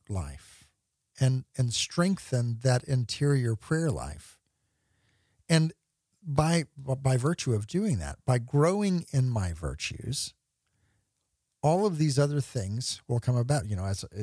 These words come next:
as I say this, Jesus said something along those lines, right? It, that in the Gospel of Matthew, in the Sermon on the Mount, he said, uh, "Don't worry about all of these other ancillary things that are around. Don't worry about what you're gonna eat or what you're gonna wear,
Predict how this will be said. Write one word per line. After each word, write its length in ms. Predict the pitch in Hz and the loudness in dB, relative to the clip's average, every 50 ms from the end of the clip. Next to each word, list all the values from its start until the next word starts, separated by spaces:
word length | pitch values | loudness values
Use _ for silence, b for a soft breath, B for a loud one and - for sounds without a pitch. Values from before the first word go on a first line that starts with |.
| 98 - - | -8 -10 -10
as 200 | - 101 95 95 | -8 -8 -4 -4
I 60 | 92 | -4
say 220 | - - 143 160 | -4 -2 -4 -4
this, 400 | 151 - 71 78 - - - - - _ _ _ _ - - - _ _ _ _ _ _ _ _ _ _ _ _ _ _ _ _ _ _ - | -4 -4 -6 -6 -6 -6 -8 -10 -12 _ _ _ _ -20 -20 -20 _ _ _ _ _ _ _ _ _ _ _ _ _ _ _ _ _ _ -6
Jesus 380 | 131 127 135 139 135 110 90 - | 0 0 2 2 0 -2 -4 -4
said 240 | - 147 147 123 - | -4 -4 -4 -4 -4
something 340 | - 90 80 85 95 82 | -6 -8 -6 -6 -8 -8
along 280 | 73 76 73 67 76 - | -8 -8 -10 -10 -12 -14
those 180 | - - - - | -12 -12 -12 -12
lines, 380 | 71 60 55 - - - - - | -12 -14 -16 -16 -16 -18 -14 -8
right? 200 | - 110 120 139 - - | -4 -4 -4 -4 -4 -2
It, 220 | - 120 117 123 123 | -2 -2 -2 0 0
that 180 | 120 117 113 - - | 0 0 0 -2 -4
in 300 | - 131 113 110 110 101 104 - _ _ - | -2 -2 0 0 -2 -6 -8 -12 _ _ -4
the 80 | 135 | -2
Gospel 400 | 120 127 120 120 117 - 151 147 | 0 2 2 2 2 0 2 0
of 100 | 135 117 | 2 2
Matthew, 360 | 127 117 110 104 - - 175 160 | 2 2 0 0 -2 -2 -2 0
in 100 | 123 110 | 0 0
the 80 | 104 | 0
Sermon 280 | - - 139 127 127 135 | -2 0 0 0 2 2
on 60 | 139 | 2
the 80 | 147 143 | 2 2
Mount, 220 | 110 85 110 120 | 0 0 -2 -2
he 120 | - 151 | -4 -4
said, 220 | 139 - 139 131 120 B B B B B B B B B | -4 -2 -2 -2 -2 B B B B B B B B B
uh, 160 | 151 143 147 | 2 2 2
"Don't 340 | 147 147 143 180 214 226 - | 2 2 2 2 2 2 0
worry 340 | 185 196 220 240 254 233 214 | -2 0 0 2 2 4 4
about 300 | 185 160 160 151 151 - _ | 4 4 4 4 2 2 _
all 260 | - 170 190 214 220 220 | 2 2 4 4 6 4
of 200 | 208 180 156 151 | 4 2 2 0
these 280 | 175 175 175 160 135 - - 160 | 0 0 0 -2 -4 -4 -2 0
other 340 | 165 160 175 170 165 156 - | 0 2 2 0 0 0 0
ancillary 760 | 160 156 151 156 143 - - 151 143 139 131 131 127 127 120 | 0 2 2 2 2 0 0 2 2 2 2 0 0 -2 -2
things 480 | - - 147 147 143 123 113 110 104 - | -2 0 0 2 2 0 -2 -6 -6 -4
that 120 | - 123 | -4 -2
are 140 | 123 117 117 | 0 0 2
around. 280 | 120 123 117 98 98 | 2 2 0 0 -2
Don't 120 | 98 110 123 | -4 -4 -2
worry 80 | 151 | -2
about 220 | 156 143 131 123 127 | 0 0 0 0 -2
what 180 | 135 135 - | -4 -6 -6
you're 100 | - 120 | -6 -6
gonna 120 | 113 107 - | -4 -4 -4
eat 260 | - 180 196 208 202 - - | -2 -2 -2 -2 -2 -2 -2
or 80 | 135 120 | -2 -2
what 160 | 107 101 - | -2 -2 -4
you're 80 | 123 | -6
gonna 140 | 107 95 98 | -4 -4 -2
wear, 400 | 101 127 156 170 170 170 170 165 | 0 2 2 4 4 4 2 0